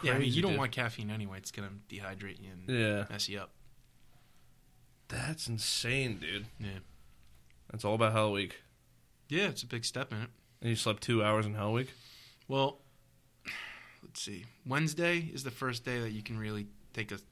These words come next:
Speaker 1: a nap, right? So you're up from Sunday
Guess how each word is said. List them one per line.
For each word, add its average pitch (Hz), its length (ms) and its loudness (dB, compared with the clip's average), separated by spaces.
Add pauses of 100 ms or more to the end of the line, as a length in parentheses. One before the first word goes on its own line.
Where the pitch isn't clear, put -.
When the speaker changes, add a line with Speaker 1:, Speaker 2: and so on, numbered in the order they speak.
(220)
Speaker 1:
a 80 100 -4
nap, 101 380 -6 (300)
right? 110 220 -4 (680)
So 110 300 0
you're 110 220 -2
up 113 240 -2 (240)
from 113 300 -6
Sunday 110 680 0